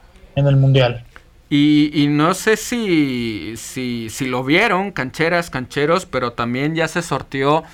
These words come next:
Speaker 2: eh, la fase de grupos para el Mundial sub veinte. Eh, México se va a enfrentar al equipo de, de Alemania, Colombia, y no recuerdo el otro equipo, Marcos, pero ya hay rivales también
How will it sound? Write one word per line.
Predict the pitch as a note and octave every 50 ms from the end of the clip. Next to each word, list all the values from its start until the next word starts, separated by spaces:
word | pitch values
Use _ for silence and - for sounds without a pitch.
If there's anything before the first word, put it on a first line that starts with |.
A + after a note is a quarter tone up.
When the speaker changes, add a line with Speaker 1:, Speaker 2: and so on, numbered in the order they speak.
| - - - - - - - -
Speaker 2:
eh, | C#3 C3 B2+ B2
la | A#2+ B2+
fase | B2 - D#3 D3+ - F#3
de | D#3+ C#3+
grupos | C3+ D3 F#3+ F3+ - D3 C3 - - - - - - _ _ -
para | B2 B2 B2 A#2+ A#2+ A#2+ A#2+ A#2+ A#2+ A#2 A#2 A#2
el | A#2 A#2+ A#2+ A#2+ A#2+
Mundial | A#2 A#2+ A#2 A#2 A#2+ B2+ C3+ C#3+ D3 D3+ D3+ C#3+ A#2 - - - - - - - _
sub | - - - E3+ E3 D3+ D#3
veinte. | F3 F3+ G3 G#3 G#3+ G#3+ - B3+ D4 E4+ - - _ - _ - _ -
Eh, | C#3 C#3 C3+ C3 B2+ B2 B2 B2 B2 B2 A#2+ A#2+ A#2+ A#2 A#2 - _ _ _
México | - C#3 C3 C3+ C#3 D3 D3+ D#3+ D#3 - F3 E3+ - D#3
se | D3 - C3+
va | B2 C3+ C#3
a |
enfrentar | C#3+ D3 - C#3+ C3 B2 - - C3 C#3 C#3+
al | D3+ D3 C3+
equipo | A#2 A2+ - C3 A#2+ - C3+ C3+ B2+
de, | B2+ B2 A#2 A2 G#2+ F#2
de | F#2+ A#2 B2+ A#2+ A#2
Alemania, | A2 G#2+ A2 A2 A2+ B2+ D#3+ F3+ G#3 A3+ B3 C4+ C#4+ D4 - - - - - - _ _
Colombia, | - D3+ C#3+ C#3+ D3+ E3+ G3 G#3+ G#3+ G#3 A#3+ C4 D4 C4+ - - _
y | - D3
no | C#3+ D#3+ F#3+
recuerdo | G3+ G3+ G3+ - - E3+ E3+ F3 F#3 F3
el | E3 E3+
otro | F3+ F3 E3+ E3
equipo, | E3 - F3 E3+ - F#3+ G#3 G3+ F#3+ -
Marcos, | - D3 D#3 F3 F#3+ - - A#3+ A#3+ -
pero | - D3+ C#3 C3+ C#3 C3+ A#2+ - - - - - - -
ya | C3+ D#3 F3
hay | G#3 G#3+
rivales | F#3+ F3 E3+ D3+ E3 F#3 G3+ G3 G#3+ G#3 -
también | - D#3 D3 D3 D3 D#3+ F#3 A3 B3